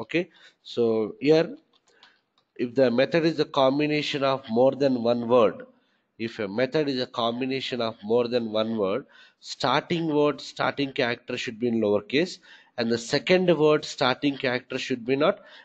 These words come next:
uppercase. So if I give in lowercase, if I give in lowercase, again it will give me what? Error. Okay, so you have to give it in what? Uppercase.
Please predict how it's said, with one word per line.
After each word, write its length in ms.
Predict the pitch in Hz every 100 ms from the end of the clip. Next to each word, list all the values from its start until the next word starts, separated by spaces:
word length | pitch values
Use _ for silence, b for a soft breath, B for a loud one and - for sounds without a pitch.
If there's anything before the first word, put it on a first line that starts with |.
| -
uppercase. 600 | 117 - 120 - 92 87
So 100 | 123
if 220 | 117 113
I 80 | 123
give 260 | 113 143 156
in 140 | 139
lowercase, 720 | 127 135 131 147 165 - - _ _ _ _ _ _ _ 104
if 100 | 127
I 120 | 117
give 160 | 127
in 100 | 139
lowercase, 480 | 127 127 123 156 175 b b b
again 320 | 131 135 147 151
it 100 | 143
will 140 | 131
give 180 | 127 131
me 120 | 131
what? 220 | 117 117 107
Error. 320 | 117 110 82 - _ _ _ -
Okay, 360 | - 190 226 202
so 460 | - 127 113 104 - _ _
you 100 | -
have 160 | 135 135
to 340 | 143 135 117 127
give 120 | 139
it 80 | 139
in 100 | 139
what? 160 | 165 135
Uppercase. 420 | 117 123 92